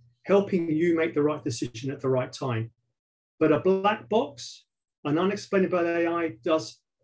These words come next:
the complete opposite. It introduces a risk into the business and the minds of decision makers. This risk is being held accountable for decisions that aren't adequately understood,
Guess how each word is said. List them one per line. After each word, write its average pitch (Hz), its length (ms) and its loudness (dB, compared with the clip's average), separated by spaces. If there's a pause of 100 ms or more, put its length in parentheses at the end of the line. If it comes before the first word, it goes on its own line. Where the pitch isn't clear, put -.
the 131 60 -8
complete 156 400 -6
opposite. 127 500 -8 (460)
It 147 140 2
introduces 185 600 -2
a 143 80 -6
risk 196 300 2
into 196 180 -6
the - 80 -14
business - 600 -6
and 139 100 -4
the 135 60 -4
minds 147 340 -2
of 127 160 -12
decision 131 340 -2
makers. 117 540 -6 (880)
This 202 240 2
risk 196 220 0
is 151 160 -2
being 160 200 2
held 165 220 2
accountable 185 640 -2
for 123 100 -12
decisions 143 560 -4 (280)
that 156 220 0
aren't 190 300 0
adequately 165 540 -2
understood, 135 600 -2